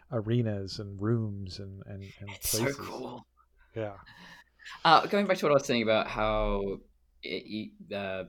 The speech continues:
Speaker 2: <clears throat> Dyson kind of makes Tesla less than the, the
Speaker 1: Yeah.
Speaker 2: ultimate big bad guy. And I feel that's very humanizing. Normally that,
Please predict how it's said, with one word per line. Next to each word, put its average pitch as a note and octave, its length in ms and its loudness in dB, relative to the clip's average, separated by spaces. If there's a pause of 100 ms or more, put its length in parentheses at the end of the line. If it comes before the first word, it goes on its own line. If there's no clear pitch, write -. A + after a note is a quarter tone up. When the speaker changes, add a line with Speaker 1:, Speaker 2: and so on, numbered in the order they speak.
Speaker 2:
<clears throat> A2+ 240 -4
Dyson G#2+ 600 2 (280)
kind G#2+ 280 -2
of G2 200 -4 (1300)
makes A#2+ 560 0
Tesla G#2 1080 0
less A2+ 380 -2
than G#2 480 -2
the, G#2 240 -2
the C3+ 60 0
Speaker 1:
Yeah. A2 140 6
Speaker 2:
ultimate G#2 420 -4
big G#2 100 -2 (200)
bad G2 100 -10
guy. F#2+ 100 -10 (380)
And D#3 100 0
I D#3 80 2
feel G3+ 220 0
that's G#3+ 160 2
very D3 200 2
humanizing. G#2+ 880 -2
Normally B2 520 0
that, G#2+ 360 0